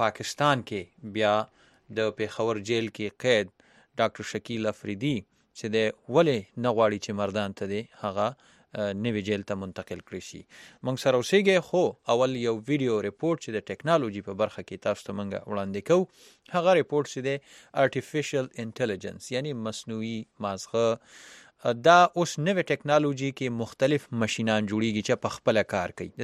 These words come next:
دغې ماشینانو، آه، یو ساینسي خپل مازغه جوړ کړی شوي دي. خو په روسیو کې کارپوهان په دې باندې اوس بحث کوي چې دا د انسان لپاره څومره ګټور دي. سمینا احسن د وایس اف امریکا یو ریپورټ جوړ کړی وړاندې، اوس یې تاسو ته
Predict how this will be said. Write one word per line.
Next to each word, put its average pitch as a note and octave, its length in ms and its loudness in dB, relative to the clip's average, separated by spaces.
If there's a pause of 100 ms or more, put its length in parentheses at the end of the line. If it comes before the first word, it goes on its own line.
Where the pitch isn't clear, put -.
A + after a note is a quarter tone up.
دغې C3 260 2
ماشینانو، A2 540 0
آه، - 760 -2
یو G2+ 100 2 (140)
ساینسي G#2+ 400 -2 (100)
خپل G#2 180 0 (140)
مازغه G2 300 -2 (120)
جوړ G2 200 -6
کړی F#3 180 -4
شوي F2+ 260 -8
دي. E2+ 80 -12 (440)
خو D3+ 80 8 (160)
په C#3 60 6 (120)
روسیو F#3+ 240 2 (100)
کې D#3+ 120 2 (220)
کارپوهان C3 520 2
په A#2+ 120 -6
دې D#3+ 160 4
باندې A2+ 260 0
اوس A2 100 -4 (120)
بحث A2 220 0 (120)
کوي C3 180 -2
چې A2+ 140 -6
دا A2+ 160 6
د - 20 -2 (200)
انسان A#2+ 340 -2 (100)
لپاره G#2 320 0 (120)
څومره G2+ 260 -2 (220)
ګټور F#2 340 -2 (160)
دي. E2+ 80 -14 (680)
سمینا E3+ 380 6
احسن E3+ 340 4
د - 20 4 (100)
وایس D3 260 8
اف - 140 -10
امریکا A#2+ 400 2 (200)
یو G2+ 160 0
ریپورټ G#2 300 -4 (180)
جوړ F#2 180 -4
کړی D#3 220 2
وړاندې، C#3 340 0 (240)
اوس - 160 -10
یې - 120 -20
تاسو F#2 200 -8
ته F#2 60 -8